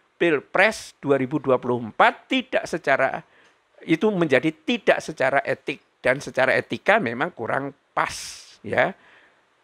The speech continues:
Ya, m-, <laughs> kan masih banyak ada tempat lain. Dan harusnya Jokowi kan bisa lah nyewa tempat yang mewah, yang apa kan. Hotel-hotel juga banyak yang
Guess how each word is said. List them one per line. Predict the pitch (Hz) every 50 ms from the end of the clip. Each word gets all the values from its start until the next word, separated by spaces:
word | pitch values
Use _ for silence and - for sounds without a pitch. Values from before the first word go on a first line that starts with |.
| _ _ - -
Ya, | - 110 113 113 117 117 113 107 - - 113 - - - - - - 131 - _ _ _ _ _ - -
m-, | 113 - - - - - - - -
<laughs> | _ - - - - -
kan | - 196
masih | 220 208 - 208 165
banyak | 160 - 160 143 143 139 -
ada | 143
tempat | 135 - 127 123 123 - -
lain. | 117 120 113 110 110 113 120 -
Dan | 143 143 135 127 123 127 - - - _ _
harusnya | - 127 139 147 - - 202 208
Jokowi | - 165 147 160 165 190 214 -
kan | 214 202 -
bisa | - 139 120 - - 165
lah | 147 117 113 101 -
nyewa | 139 117 107 104 101 104 101 101
tempat | - 120 113 107 - - 110 110 - -
yang | 107 101 107
mewah, | 113 127 139 151 175 196 170 151 151 151
yang | 151 120 - -
apa | - 165 160 - - 151 151
kan. | - 190 180
Hotel-hotel | 147 135 - 151 139 135 147 - 220 226 165
juga | 156 135 123
banyak | 113 127 123 123 104 101 117
yang | 113